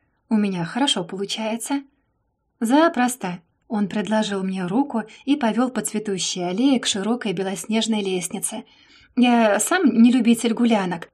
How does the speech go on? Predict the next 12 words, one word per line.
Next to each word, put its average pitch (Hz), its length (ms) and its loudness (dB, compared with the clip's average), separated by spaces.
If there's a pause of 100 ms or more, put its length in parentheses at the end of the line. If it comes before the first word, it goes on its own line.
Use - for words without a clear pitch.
но, 226 440 6
должен 277 400 4
признать, 214 580 0
здесь 196 540 0
их 240 260 0
умеют 285 380 6
устраивать». 196 680 -6 (520)
По 220 80 -4
лестнице 226 460 2
поднимались 202 600 -4
нарядные 185 520 -6
люди. - 380 -6